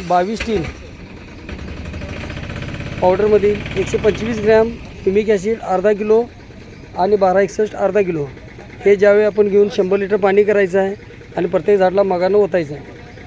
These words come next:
त्यानंतर सातव्या दिवशी परत आपल्याला लोडिंग करायचं आहे, अ, आळवणी करायचं आहे. खत्री, हा प्लॉट भरा,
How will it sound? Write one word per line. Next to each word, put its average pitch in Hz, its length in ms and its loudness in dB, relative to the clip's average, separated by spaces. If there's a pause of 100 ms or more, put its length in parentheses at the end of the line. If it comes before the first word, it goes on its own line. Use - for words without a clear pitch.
(140)
त्यानंतर 202 400 0
सातव्या 202 400 -2
दिवशी 214 360 -6 (500)
परत 202 180 0
आपल्याला 202 420 0 (280)
लोडिंग 202 320 0
करायचं 202 340 -2
आहे, 214 100 -2 (540)
अ, 170 180 -4 (100)
आळवणी 208 320 4
करायचं 202 340 0
आहे. 202 140 2 (1400)
खत्री, 226 260 0 (420)
हा 202 100 -2
प्लॉट 208 220 0
भरा, 165 180 -2